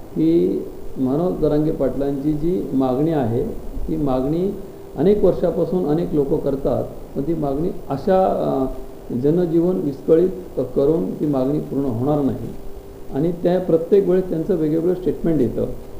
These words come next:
की पहिल्यांदा त्यांनी सांगितलं की सरसकट मराठ्यांना आरक्षण द्या, त्याच्यानंतर त्यांनी सांगितलं की कुणबी दाखले द्या,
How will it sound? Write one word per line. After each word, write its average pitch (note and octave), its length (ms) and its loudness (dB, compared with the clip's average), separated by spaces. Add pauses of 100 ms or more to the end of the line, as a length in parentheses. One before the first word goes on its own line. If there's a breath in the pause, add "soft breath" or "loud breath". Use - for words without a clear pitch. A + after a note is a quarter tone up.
(140)
की - 60 -4
पहिल्यांदा F3 400 2
त्यांनी E3+ 320 0
सांगितलं D#3+ 460 0
की E3 100 0
सरसकट D#3 600 0
मराठ्यांना D3 500 0
आरक्षण C#3 580 0
द्या, A#2 180 0 (580)
त्याच्यानंतर F3 480 2
त्यांनी F3 360 0
सांगितलं E3+ 480 0
की F#3 140 -2
कुणबी E3 720 0
दाखले C#3 400 2
द्या, A#2 160 4